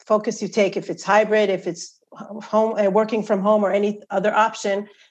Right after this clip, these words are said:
it has to be something that we would support as H R. So our tools, we're, we're always constantly thinking what would be the best way and to create that kind of environment.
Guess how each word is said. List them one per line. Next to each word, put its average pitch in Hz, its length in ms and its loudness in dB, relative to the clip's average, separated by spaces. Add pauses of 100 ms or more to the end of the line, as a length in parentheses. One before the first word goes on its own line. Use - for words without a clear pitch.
(140)
it 185 100 -2
has 208 300 0
to - 80 -6
be 208 120 2
something 190 540 -2
that 175 280 -2 (260)
we 196 180 0
would 185 180 0
support 180 460 -4
as 170 160 -6
H 175 260 -6
R. 165 320 -6 (340)
So 185 240 -2
our 208 200 4
tools, 233 480 0
we're, 214 220 0
we're 208 180 2
always 208 400 2
constantly 202 540 -4
thinking 190 460 -2
what 185 160 -2
would 175 140 -2
be 185 100 0
the 175 120 -2
best 170 300 -2
way 180 320 -6 (420)
and 175 340 -12 (140)
to 190 100 -12
create 180 360 -2
that 165 160 -2
kind 170 220 -4
of 170 220 -8 (460)
environment. 170 520 0